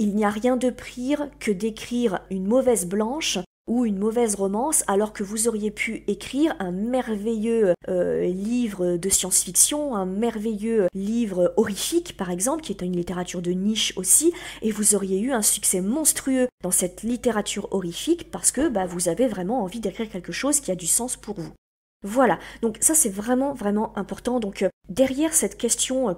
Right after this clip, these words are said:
qui est polémique, qui est un petit peu provocatrice, on est bien d'accord, il y a une vraie réflexion de fond. Et moi, vraiment, je veux que vous compreniez que, bien sûr que, en tant que formatrice, je suis obligée de vous mettre en garde sur certaines choses en vous disant, « Attention,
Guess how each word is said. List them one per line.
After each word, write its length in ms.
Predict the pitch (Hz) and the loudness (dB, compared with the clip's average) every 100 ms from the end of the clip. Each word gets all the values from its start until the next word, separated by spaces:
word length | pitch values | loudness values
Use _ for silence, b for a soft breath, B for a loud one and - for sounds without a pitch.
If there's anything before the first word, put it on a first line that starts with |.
| - | -4
qui 100 | 185 | -6
est 60 | |
polémique, 760 | 175 - 269 247 226 262 262 170 - _ - | -4 0 0 0 0 -2 -4 -8 -10 _ -12
qui 160 | - | -6
est 20 | 175 | -4
un 60 | |
petit 180 | 175 - | -4 -6
peu 160 | - 262 | -2 -2
provocatrice, 880 | - - 220 202 208 208 320 302 | -4 -2 0 0 0 0 2 2
on 80 | 190 | 0
est 80 | 180 | -4
bien 160 | 170 180 | -4 -4
d'accord, 440 | 180 - 285 208 - | -2 4 4 4 -2
il 80 | 196 | 4
y 60 | 247 | 4
a 120 | 240 - | 4 0
une 220 | 208 202 | 0 0
vraie 260 | 180 226 262 | 0 2 2
réflexion 560 | 233 - 202 - 240 | 2 -2 2 2 2
de 100 | 208 | -2
fond. 360 | 175 - 202 226 _ - | -4 -4 -2 -2 _ -4
Et 80 | 202 | 0
moi, 200 | 208 262 | 4 4
vraiment, 440 | 220 226 226 247 | 2 0 0 0
je 140 | 254 208 | -2 -4
veux 100 | 208 | -6
que 100 | 202 | -8
vous 80 | 196 | -10
compreniez 640 | - 233 - 220 220 254 262 | -6 -6 0 0 2 0 -2
que, 200 | 226 196 _ - | 0 0 _ -14
bien 200 | 180 247 | 0 4
sûr 360 | 254 - 320 330 | 6 6 4 0
que, 140 | - - | 0 2
en 80 | 214 | 0
tant 160 | 214 277 | -2 -2
que 80 | - | -4
formatrice, 720 | 240 220 214 - 214 - 165 - - | -2 0 0 0 2 2 2 -6 -6
je 140 | 202 | 0
suis 280 | - 226 214 | 2 2 -2
obligée 460 | 226 254 254 320 | -2 -2 2 2
de 160 | 262 202 | 2 -4
vous 140 | 190 | -2
mettre 300 | 208 226 226 | -2 -2 -2
en 60 | 208 | 0
garde 300 | 214 269 262 | 4 2 2
sur 160 | - - | -4 -2
certaines 340 | 196 - 196 | -2 -2 -4
choses 360 | 196 262 277 208 | -2 0 0 0
en 20 | |
vous 140 | 185 | -4
disant, « 260 | 180 185 196 | -2 0 0
Attention, 560 | 202 370 359 - 285 | 0 2 2 2 0